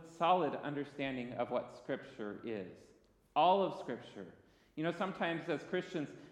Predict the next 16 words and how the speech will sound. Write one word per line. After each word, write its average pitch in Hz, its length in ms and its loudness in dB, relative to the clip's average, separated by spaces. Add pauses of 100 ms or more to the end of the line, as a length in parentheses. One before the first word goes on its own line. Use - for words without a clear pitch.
we 160 100 2
gravitate 185 580 2
towards 156 240 -2
those 151 220 0
verses 151 480 -4
that 139 160 -6
they 127 120 -6
feel, 123 220 -4 (480)
"Oh, 202 560 4
that 120 200 -8
feels 101 180 -10
so 101 80 -10
nice." 87 240 -10 (480)
You 104 80 -8
know, 98 300 -4
like, 123 140 0